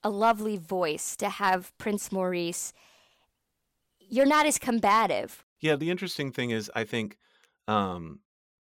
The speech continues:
Speaker 2: you can, uh, you can go at someone in her position in one of two ways. And one of them is, "I don't like that this is happening to me, that you are stuck in that book." And the other is,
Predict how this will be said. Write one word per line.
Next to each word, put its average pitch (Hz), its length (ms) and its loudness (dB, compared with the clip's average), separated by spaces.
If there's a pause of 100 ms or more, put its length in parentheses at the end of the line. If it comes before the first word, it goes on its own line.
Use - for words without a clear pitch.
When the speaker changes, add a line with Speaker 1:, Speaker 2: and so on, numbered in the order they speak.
(460)
Speaker 2:
you 120 200 -8
can, 120 160 -4
uh, 110 80 -4 (160)
you 117 180 -6
can 120 160 -6
go 127 140 0
at 135 180 2 (120)
someone 101 600 2 (280)
in 107 160 2
her 98 220 2 (240)
position 90 680 -2
in 92 160 -4
one 92 160 0
of 80 100 -8
two 92 160 -6
ways. 78 320 -6
And 98 140 -4
one 131 120 2
of 123 100 -2
them 92 160 -4
is, 87 280 -6 (500)
"I 120 120 4
don't 156 240 0
like 101 400 0
that 101 180 -4
this 104 200 -2
is 95 140 -4
happening 101 480 2
to - 140 -8
me, 95 600 -2 (340)
that 98 180 -2
you 101 240 0
are 90 160 -2
stuck - 380 -2
in 90 140 -6
that 87 200 -8
book." - 400 -8 (460)
And 104 100 0
the 127 80 0
other 143 180 2
is, 104 160 0